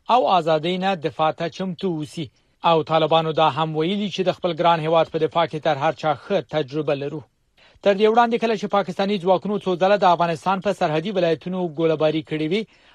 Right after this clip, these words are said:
هلته هم د طالبانو د دفاع وزیر محمد یعقوب مجاهد ویلي و چې دا بریدونه یې د قومي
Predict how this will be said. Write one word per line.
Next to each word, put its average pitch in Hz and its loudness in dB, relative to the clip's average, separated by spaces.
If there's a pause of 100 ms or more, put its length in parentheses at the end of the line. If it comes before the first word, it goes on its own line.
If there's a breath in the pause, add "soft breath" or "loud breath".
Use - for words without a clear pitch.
(120)
هلته 170 2 (100)
هم 254 0
د 240 -2
طالبانو 165 2
د 156 -4
دفاع 160 0
وزیر 156 -4
محمد 151 -4
یعقوب 151 -4
مجاهد 151 -2
ویلي 170 -4
و 202 -2
چې 190 -2 (540 soft breath)
دا 165 6 (100)
بریدونه 165 -2
یې 208 2
د 185 2 (180)
قومي 165 0